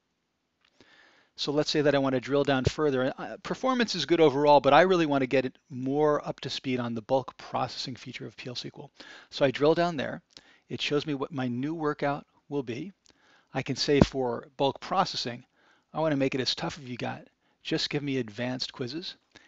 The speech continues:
and then I save my changes. And then I've got my new set to work with. And I can do that for each week, and then use that workout as a way to drive my activity on the site. And the easiest way to do that is on my homepage.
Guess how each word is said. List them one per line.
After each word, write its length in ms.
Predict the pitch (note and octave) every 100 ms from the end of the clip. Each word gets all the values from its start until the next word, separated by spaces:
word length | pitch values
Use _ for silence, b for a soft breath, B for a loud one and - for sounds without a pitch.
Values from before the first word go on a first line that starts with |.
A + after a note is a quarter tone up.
| B
and 120 | - C3
then 80 |
I 100 | A#2+ A2
save 380 | - C#3+ C#3
my 140 | B2 A#2
changes. 520 | - B2+ D3+ G#3+ - _ _ _ _ _ _ _ _ _ _ _ _ _ _ _ _ _ _ _ _ _ _ _ _ _ B B B B
And 140 | C#3+ C3+
then 80 | C#3
I've 100 | C3
got 140 | D3
my 160 | C3+ B2+
new 160 | C#3
set 240 | F3+ D3 -
to 100 | G3
work 180 | A#3
with. 200 | - B2 - _
And 100 | C#3
I 60 | C#3
can 140 | C#3+
do 80 | D3
that 160 | D#3+
for 140 | - C#3+
each 180 | F#3+ -
week, 240 | C3+ - _ _ _ _ B B B -
and 140 | B2+
then 240 | B2 B2+ C#3+
use 360 | A2 B2+ E3
that 160 | D3+ C3
workout 420 | C#3+ G3+ A#2+ A2+
as 140 | B2
a 40 | B2+
way 120 | B2
to 80 | A#2+
drive 400 | - A#2+ C3 C3
my 120 | B2
activity 380 | A#2+ - A#2+ A#2
on 140 | A2
the 60 | A2
site. 280 | - C#3 - - B B B -
And 120 | A#2+
the 180 | B2+ C#3
easiest 300 | C#3+ C#3+ -
way 80 | B2+
to 100 | A2+
do 140 | A#2+
that 220 | C3+ C#3+
is 100 | C3
on 140 | B2 A#2+
my 100 | A#2
homepage. 600 | - G#3+ - A2 D3